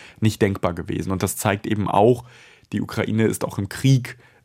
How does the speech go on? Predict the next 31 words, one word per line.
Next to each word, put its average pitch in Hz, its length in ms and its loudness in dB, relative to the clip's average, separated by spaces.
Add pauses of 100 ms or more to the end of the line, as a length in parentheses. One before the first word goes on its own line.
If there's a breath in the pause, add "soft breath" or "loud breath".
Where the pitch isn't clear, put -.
(100)
ähm, 101 320 0
weiter 98 480 0
dran 95 340 0
an 92 140 -4
diesem 95 260 -6
Thema, 131 560 2
was 101 220 -4
ja - 80 0
auch - 100 -4
ein 98 180 -4
wichtiges 113 520 0
Thema 107 320 0
ist - 280 -4 (320 loud breath)
für 110 500 2
eine 104 180 -4
Perspektive, 104 920 0 (560 soft breath)
ähm, 95 320 0
in 101 120 2
der 95 100 4
Europäischen 98 560 0
Union. 90 520 -2 (280)
Und, 95 380 0
ähm, 92 440 0 (160)
das 95 200 -2
ist - 360 -6
Selenskyj 110 600 4
natürlich 123 400 -2
auch 113 120 0
bewusst. 120 480 0
Er - 80 -6
steht, - 360 -4